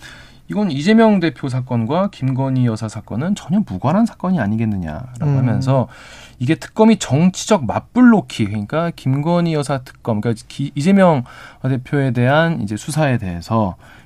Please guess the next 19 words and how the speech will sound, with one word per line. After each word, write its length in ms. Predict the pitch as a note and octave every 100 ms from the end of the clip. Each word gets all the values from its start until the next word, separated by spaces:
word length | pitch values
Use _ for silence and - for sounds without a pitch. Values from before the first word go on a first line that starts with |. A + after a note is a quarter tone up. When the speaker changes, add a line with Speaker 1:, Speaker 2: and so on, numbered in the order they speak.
| -
Speaker 1:
이 120 | G#2
김건희 800 | - D3 E3+ F3 E3+ E3+ F#3+ F3+
특검으로 580 | - F#3+ F3+ D#3+ G3+ B3
맞불 400 | B2+ G2 G#3 A3+
놓기 280 | A3+ -
용도로 320 | F3 D3+ C#3 B2+
사용되는 480 | C3+ C3 A#2+ A2
거는 540 | G2+ G2+ D#3+ F#3 E3 B2 -
안 100 | G2+
된다, 380 | D3+ C#3 A#2+ -
이렇게 200 | G#2 D3+
Speaker 2:
음. 360 | C#3+ C3 A#2 A#2
Speaker 1:
얘기를 160 | G2+ G#2
했어요. 380 | A2+ A#2 G#2+ D#3+ - - -
정치적 320 | C#3 D3 -
의도가 220 | C#3+ F#3
있-, 260 | C#3 B2 C3+ -
있다는 680 | B2 C3 G#2 - G#2+ A#2 E3
그런 320 | - G2